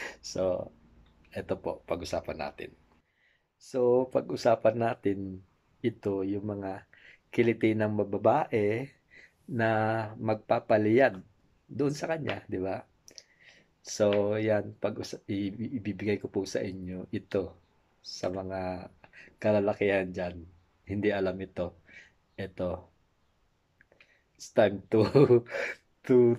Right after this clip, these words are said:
to know kung ano yung mga nakakapagpaliyad sa babae. <laughs> So, guys, alam nyo, napakaraming kiliti ng mga babae.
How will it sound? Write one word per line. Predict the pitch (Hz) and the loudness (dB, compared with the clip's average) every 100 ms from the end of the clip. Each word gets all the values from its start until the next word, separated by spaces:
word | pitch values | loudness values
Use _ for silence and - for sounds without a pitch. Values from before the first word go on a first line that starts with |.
| - | 2
to | 120 | 2
know | 120 120 104 101 _ _ _ _ _ - | 6 6 4 2 _ _ _ _ _ -4
kung | 117 117 | -2 0
ano | 113 | 2
yung | 113 113 113 | 2 2 0
mga | 104 120 113 101 - - - - | 2 2 2 -2 -16 -20 -16 -2
nakakapagpaliyad | 113 113 107 110 - 107 - - 107 107 107 92 | 4 6 6 6 4 2 4 6 6 6 4 2
sa | - - 92 | -2 0 2
babae. | 98 92 92 85 - 98 | 0 2 0 0 2 0
<laughs> | - 208 - 494 - _ _ _ _ - - - - _ _ _ _ - _ _ _ _ | 0 -6 2 2 2 _ _ _ _ -10 -8 -14 -18 _ _ _ _ -20 _ _ _ _
So, | - - 151 151 147 160 - - | -10 2 4 6 4 2 -4 -2
guys, | 123 120 120 120 | 6 6 6 2
alam | - 123 120 110 | 2 4 4 2
nyo, | 104 101 - - | -2 -2 -6 -10
napakaraming | - 143 - - 156 147 139 131 | -4 -4 -4 0 6 6 6 0
kiliti | - 123 117 117 | 2 2 4 2
ng | 117 113 110 | 2 0 0
mga | 107 104 | 0 0
babae. | 101 95 95 95 98 92 | 0 0 0 -2 -2 -6